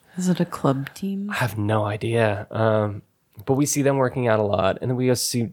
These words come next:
Speaker 2: just, uh, people working out with, like, uh, 'cause it's a physical therapy, uh, place. So sometimes we'll see them. And then today it looked like it was a co-ed, maybe a co-ed soccer team, because there were men and women doing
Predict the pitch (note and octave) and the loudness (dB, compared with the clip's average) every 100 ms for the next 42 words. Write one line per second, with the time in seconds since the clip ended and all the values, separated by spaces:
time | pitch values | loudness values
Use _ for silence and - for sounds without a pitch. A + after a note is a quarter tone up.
0 | - - A2 - G#2+ G#2+ - A2+ G#2 G#2+ | -8 -6 -6 -2 0 0 -2 -6 -2 -2
1 | G#2+ A2 A2 A#2 A2 - G2+ - - - | 0 0 0 0 0 -2 -4 -4 -4 -4
2 | - - - - - G#2+ F2+ F2 - - | -4 -4 -6 -12 -10 -8 -2 -2 -2 -6
3 | - - D#2 - - - - _ _ _ | -4 0 0 0 -4 -6 -10 _ _ _
4 | _ _ - - G2+ - - G#2+ - A2 | _ _ -10 -4 -2 -2 -2 -2 0 2
5 | A2 G#2+ - - A2 A2+ B2 B2 A#2 A#2+ | 2 0 -2 -8 -6 -4 -2 -2 -4 -2
6 | A#2+ A#2 - A2 D#3+ A3 E3 B2 - G3+ | 0 -2 -4 -2 0 0 0 -2 -2 -4
7 | - G#2+ A2 - - C#3 B2+ A2+ A2+ C#3+ | -2 -2 -4 -6 -4 2 2 2 0 0
8 | C3 - C3 C3 - A2+ A#2+ - E3 - | -2 0 2 2 2 2 2 0 -4 -2
9 | F3 G3 A3 - _ _ _ _ _ _ | -4 -4 -6 -14 _ _ _ _ _ _
10 | - A#2+ C#3+ B2 B2+ A#2+ A#2+ C#3 B2 A#2 | -8 -2 0 2 2 4 4 2 2 2
11 | B2+ C#3+ B2+ A#2 A2+ A2 | 0 0 2 2 2 -2